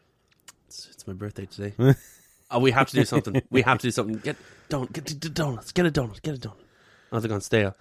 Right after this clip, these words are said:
Speaker 1: Shh, shh. Ha-, hap-, happy
Speaker 2: Happy
Speaker 1: birthday.
Speaker 2: birthday. Look, if I ring up,
Speaker 1: <laughs>
Speaker 2: if I ring up the authorities and say we want a cake,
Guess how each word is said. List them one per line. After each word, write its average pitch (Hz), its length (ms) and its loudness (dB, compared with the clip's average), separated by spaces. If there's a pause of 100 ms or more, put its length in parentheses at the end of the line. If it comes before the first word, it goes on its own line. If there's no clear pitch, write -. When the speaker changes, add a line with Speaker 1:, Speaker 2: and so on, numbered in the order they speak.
(240)
Speaker 1:
Shh, - 500 -8
shh. - 440 -16
Ha-, 113 320 -8
hap-, 110 480 -6
happy 101 340 -2
Speaker 2:
Happy 87 220 -4
Speaker 1:
birthday. 117 800 0
Speaker 2:
birthday. 110 80 -6
Look, 113 240 -2
if 123 160 -2
I 120 60 4
ring 165 280 4
up, 165 160 6
Speaker 1:
<laughs> - 40 -8
Speaker 2:
if 139 400 0
I 120 40 6
ring 151 200 6
up 151 120 4
the 143 120 8
authorities 113 520 6
and 101 160 -2
say 110 140 6
we 110 100 6
want 98 140 2
a 98 60 0
cake, - 440 0